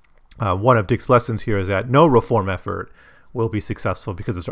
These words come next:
they're always gonna be based on our own mental illnesses.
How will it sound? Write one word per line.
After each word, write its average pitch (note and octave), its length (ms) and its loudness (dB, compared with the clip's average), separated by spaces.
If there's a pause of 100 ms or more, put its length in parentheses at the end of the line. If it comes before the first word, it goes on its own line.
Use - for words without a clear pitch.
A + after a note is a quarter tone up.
(200)
they're A#2+ 140 6
always C#3 200 8
gonna G#2 140 2
be F#2+ 100 -2
based G#2 280 -4
on F#2+ 100 -2
our F#2 100 -4
own F#2+ 120 -8
mental F#2+ 260 -8
illnesses. F2+ 680 -14